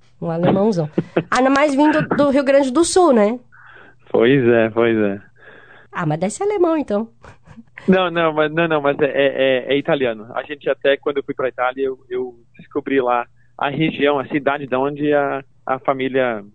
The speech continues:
Speaker 2: deu origem, no caso.
Speaker 1: Aonde que é Veranópolis, meu Deus? Eu nunca fui.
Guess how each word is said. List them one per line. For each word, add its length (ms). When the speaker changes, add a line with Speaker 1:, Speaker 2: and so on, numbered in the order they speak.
Speaker 2:
deu 120
origem, 380
no 100
caso. 280
Speaker 1:
Aonde 320
que 80
é 80
Veranópolis, 800
meu 160
Deus? 260
Eu 80
nunca 240
fui. 260